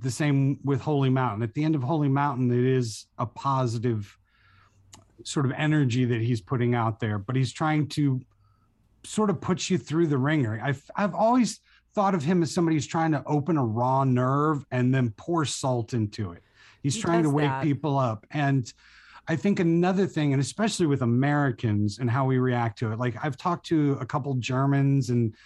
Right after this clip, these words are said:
Speaker 1: some French folks about him, is that he has no connection to America till much later in life. So
Speaker 2: Right.
Speaker 1: the, the, his world views are so different. Uh, and then how that gets filtered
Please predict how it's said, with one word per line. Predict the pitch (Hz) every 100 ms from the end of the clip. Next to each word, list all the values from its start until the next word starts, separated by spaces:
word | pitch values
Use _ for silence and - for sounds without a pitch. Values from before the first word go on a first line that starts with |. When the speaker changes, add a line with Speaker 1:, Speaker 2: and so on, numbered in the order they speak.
| -
Speaker 1:
some | - 123 117
French | - 135 135 -
folks | - 151 143 -
about | 143 139 139 143 - _
him, | - 151 147 151 156 151 - - - _
is | 156 135 120
that | 135 135 131 - _ _ _ - - 131 120 104 -
he | - - 208
has | 196 165
no | 147 156 170 180
connection | - 151 135 - 139 117
to | 131
America | 113 113 104 101 - 95
till | -
much | 120 123 139 139 -
later | 131 123 117
in | 110
life. | 110 110 95 - - -
So | - 147
Speaker 2:
Right. | 135 127
Speaker 1:
the, | 127
the, | 127 120 135
his | 135 156 139 135
world | 127 120 135 170 165 147
views | 113 135 160 156 139 120
are | 123
so | 113 147 135
different. | 104 101 139 - 131 104 104 - _ - - - -
Uh, | 127 113 113
and | 127
then | 127
how | 120 151 147
that | 143 123
gets | 131 -
filtered | - 139 - 135